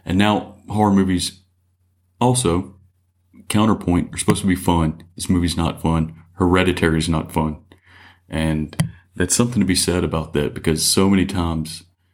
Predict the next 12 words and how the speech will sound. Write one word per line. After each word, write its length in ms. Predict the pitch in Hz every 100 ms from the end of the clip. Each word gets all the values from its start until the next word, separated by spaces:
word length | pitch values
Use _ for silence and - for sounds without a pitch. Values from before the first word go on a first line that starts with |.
| _ _ _
um, 380 | 80 78 76 -
we're, 220 | 80 95
we're 260 | - 98 101
gonna 160 | 101
see 340 | 95 - 90 87
as 140 | 82
we 80 | 90
go 160 | 82 87
down 240 | 85 85 87
this 100 | 82
journey, 560 | - 82 85 82 80 - _ _ _ _
um, 520 | 80 78 76 76 -